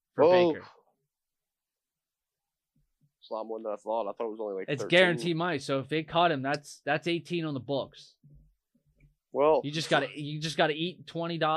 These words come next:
Speaker 1: twenty million. When you're still trying to build a team here,
Speaker 2: Mm.
Speaker 1: you still gotta get some receivers in there,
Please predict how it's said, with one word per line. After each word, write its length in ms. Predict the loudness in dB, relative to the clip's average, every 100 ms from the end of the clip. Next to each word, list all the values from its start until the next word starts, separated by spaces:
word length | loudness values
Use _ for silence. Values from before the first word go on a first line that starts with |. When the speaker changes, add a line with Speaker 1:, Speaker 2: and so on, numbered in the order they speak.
| -2
Speaker 1:
twenty 240 | -6 -6 -4
million. 400 | -2 -4 -6 -10 _ _ _ _ _ _ _ _ _ _ -8
When 120 | -4
you're 80 | -2
still 240 | 2 2
trying 240 | 2 2 2
to 60 |
build 280 | 2 2 0
a 40 |
team 320 | -4 -6 -6 -6
here, 220 | -6 -6
Speaker 2:
Mm. 140 | -6 -8
Speaker 1:
you 100 | -12
still 180 | -4 0
gotta 180 | 2 2
get 160 | 2 -2
some 80 | -4
receivers 500 | -4 -4 -2 -4 -6
in 120 | -6
there, 280 | -6 -8